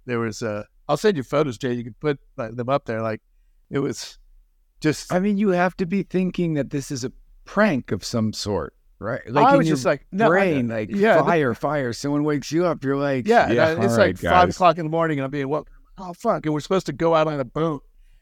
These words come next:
Speaker 1: and, you know, try to get attacked by great white <laughs> sharks. And so I'm like, "Oh, fuck." Uh,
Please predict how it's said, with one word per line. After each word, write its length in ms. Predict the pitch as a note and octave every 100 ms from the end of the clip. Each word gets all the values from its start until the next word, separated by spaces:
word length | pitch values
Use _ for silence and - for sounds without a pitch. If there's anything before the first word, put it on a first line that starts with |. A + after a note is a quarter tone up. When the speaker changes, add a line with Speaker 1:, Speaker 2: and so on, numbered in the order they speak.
| _
Speaker 1:
and, 280 | D#3 C#3 B2 - - -
you 120 | C#3
know, 180 | A#2 A#2+
try 200 | - C3
to 60 |
get 120 | A#2+ B2+
attacked 300 | A#2 C#3+ B2+
by 120 | A#2+
great 180 | B2+ B2
white 180 | A#2
<laughs> 80 | -
sharks. 480 | - G3 D#3+ - - _ _ _ -
And 100 | D3
so 300 | - - F#3+ -
I'm 100 | E3+ _ _ _ _ _ _ _ _ _ _ _ _ _
like, 120 | _ _
"Oh, 120 | - A#2
fuck." 400 | - F3+ D#3 - - -
Uh, 320 | D3 B2+ A2+